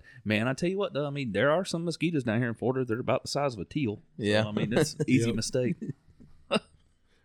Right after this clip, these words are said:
Speaker 3: tell you
Speaker 2: Yeah.
Speaker 3: what, man, every now and again, just the way an anhinga will come in. If it, you know, if I was snap shooting, <laughs> I'd,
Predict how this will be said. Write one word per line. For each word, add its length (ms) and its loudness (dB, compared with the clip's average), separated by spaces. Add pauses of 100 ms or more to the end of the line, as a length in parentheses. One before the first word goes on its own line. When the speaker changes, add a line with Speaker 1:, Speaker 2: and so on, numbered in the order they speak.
(120)
Speaker 3:
tell 20 -4
you 100 8
Speaker 2:
Yeah. 60 12
Speaker 3:
what, 200 10
man, 180 4
every 140 6
now 200 6
and 100 4
again, 300 0
just 200 -8
the 60 -4
way 180 -4
an 80 -2
anhinga 380 0
will 120 0
come 240 -4
in. 200 -6 (1300)
If 160 -10
it, 160 -4
you 100 -2
know, 60 -2
if 100 -10
I 60 0
was 100 -2
snap 300 2
shooting, 340 0
<laughs> 0 -
I'd, 120 -2